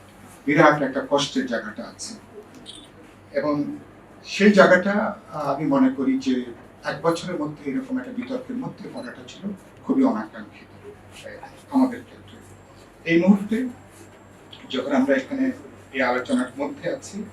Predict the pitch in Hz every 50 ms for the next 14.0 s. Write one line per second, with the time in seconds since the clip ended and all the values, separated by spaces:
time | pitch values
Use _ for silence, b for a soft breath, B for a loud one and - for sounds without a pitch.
0 | - - - - - - - - - - - - - - - - - - - -
1 | - 147 165 160 175 165 156 156 - - - 160 165 170 160 165 - - - 208
2 | 190 185 170 160 165 - 196 190 - 175 165 - - - 131 117 113 107 104 101
3 | - - - - - - - - - - - - - - - - - 202 208 -
4 | - 202 185 - - - - 208 190 - 185 175 - 180 165 - - - - -
5 | 170 160 - 156 - - - 165 - 143 143 143 131 127 123 - - - 143 127
6 | 117 113 107 104 104 - - - - 202 208 - - - - - - - - -
7 | - - - - - - - 143 139 135 127 127 123 127 127 - 240 254 247 233
8 | 285 - - 214 202 - - - - - - - - - - - - - - -
9 | - - - - - - - - - - - - - - - - - - - -
10 | - 131 127 - - - 139 135 135 127 123 - 135 127 127 123 - - - -
11 | - - - - - - - - - - - - - - - - 170 165 160 165
12 | 147 160 160 156 175 196 220 220 - - 196 185 175 160 151 147 - - 190 185
13 | - 202 170 147 143 143 131 135 - - - - - 151 - 123 110 107 113 110